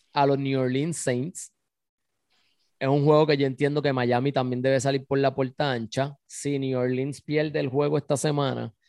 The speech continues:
ellos, eh, entiendo que van a caer en, ¿verdad? Que, eh, en un momento donde, pues, la, la química empieza a fallar, donde la seguridad de ellos como equipo comienza a fallar porque se ven más lejos del wild card, y entiendo que Miami se puede inspirar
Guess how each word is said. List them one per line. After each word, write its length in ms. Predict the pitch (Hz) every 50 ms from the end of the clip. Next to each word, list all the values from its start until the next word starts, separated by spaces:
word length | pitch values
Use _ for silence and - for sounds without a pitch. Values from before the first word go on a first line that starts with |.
| _ - _ _ _ _ -
ellos, 440 | 135 131 143 143 143 - - - -
eh, 240 | - 139 135 131 147 156
entiendo 580 | 147 139 131 135 - 147 147 151 156 151 143
que 100 | 123 131
van 200 | 123 120 123 127 131
a 40 | 131
caer 280 | 131 135 135 135 135
en, 160 | 135 131 123
¿verdad? 260 | 117 110 113 131 175 190
Que, 60 | 175
eh, 480 | 143 127 123 131 131 120 117 - 123
en 80 | 120 113
un 120 | 120 127
momento 440 | 139 143 147 151 151 151 143 - 147
donde, 440 | 143 131 127 127 123 117 123 120 117
pues, 300 | 107 - 120 117 107 -
la, 220 | - 117 117 113 110
la 300 | 110 113 113 110 110 110
química 720 | - - 143 139 135 131 127 120 - 123 120 117 113 113
empieza 340 | 110 110 107 123 117 - 117
a 40 | 110
fallar, 600 | - - 107 117 139 147 147 147 143 143 135 - _ _ _ _ _ -
donde 280 | 131 135 139 135 131
la 120 | 127 123 120
seguridad 480 | - 127 120 123 120 117 120 120 123
de 60 | 131 131
ellos 120 | 131 123
como 180 | - 131 131 127
equipo 280 | 117 123 127 123 127
comienza 320 | - 127 127 123 117 - 127
a 20 |
fallar 180 | 143 139 147 143
porque 160 | 160 165 151
se 100 | 135 139
ven 120 | 135 131
más 140 | 135 139 139
lejos 200 | 147 143 139 143
del 120 | 139 147 143
wild 180 | 156 160 156
card, 180 | - - 151 -
y 100 | - 143
entiendo 320 | 135 123 - 143 143 151
que 100 | 147 156
Miami 420 | 151 147 143 139 143 147 151 156 147
se 140 | - 143 127
puede 220 | - 127 127 127
inspirar 600 | 135 120 - - - 139 131 135 139 139 135 -